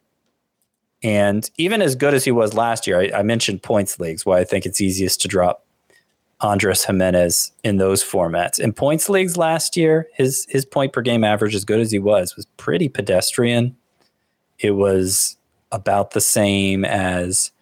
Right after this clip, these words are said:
Jorge Polanco and Jake Cronenworth and, you know, not that much better than, like, a D J LeMahieu even. So I think, uh, second base has a lot of redundancies in those shallowest formats.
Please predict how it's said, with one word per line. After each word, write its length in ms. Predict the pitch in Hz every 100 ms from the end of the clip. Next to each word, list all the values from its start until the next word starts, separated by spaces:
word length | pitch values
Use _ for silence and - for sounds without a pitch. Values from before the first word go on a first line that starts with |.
| _ - _ _ _ _
Jorge 340 | 110 98 104
Polanco 1000 | - 101 92 92 101 107 101 101 98 98 - _ _ _
and 180 | - 95
Jake 240 | 104 98
Cronenworth 880 | - - 98 101 101 98 95 - - _ _ _ _ _ _ -
and, 760 | 101 92 92 87 87 90 - - _ _ _ _ _ _ _ _ _ _ _ _ _ _ _ _
you 200 | - 110
know, 80 | 104
not 240 | 104 123 123
that 180 | 131
much 220 | 220 - -
better 160 | 98
than, 140 | 98 92
like, 140 | 90
a 40 |
D 180 | 92 107
J 140 | 101 98
LeMahieu 540 | 92 104 113 113 87
even. 320 | 85 85 85
So 400 | - 107 95 92 - - -
I 140 | 135 131
think, 300 | 160 156 147
uh, 160 | 139 - - - _ -
second 320 | - 139 139
base 240 | 123 131
has 180 | - 120
a 40 | 113
lot 260 | 107 107
of 180 | 104 107
redundancies 680 | 95 107 101 101 87 107 107
in 100 | 104
those 140 | 101
shallowest 500 | - 107 104 104 -
formats. 640 | 110 104 104 98 98 -